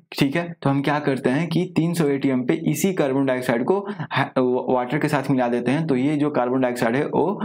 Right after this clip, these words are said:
carbonic acid के माध्यम से अलग होके बाहर निकल जाता है, क्योंकि मुझे केवल hydrogen चाहिए, ठीक है।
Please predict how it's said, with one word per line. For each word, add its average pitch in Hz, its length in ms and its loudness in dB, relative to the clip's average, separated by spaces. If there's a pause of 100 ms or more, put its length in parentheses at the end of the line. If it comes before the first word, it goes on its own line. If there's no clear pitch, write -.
(260)
carbonic 123 600 0
acid 160 280 0
के 143 80 4
माध्यम 120 400 0
से 160 140 0 (140)
अलग 123 240 0
होके 123 240 0
बाहर 123 300 0
निकल 110 260 2
जाता 107 180 0
है, 120 60 0
क्योंकि 156 240 0
मुझे 156 320 0
केवल 151 360 0
hydrogen 160 540 0
चाहिए, 104 440 -2 (420)
ठीक 123 200 0
है। 185 200 -2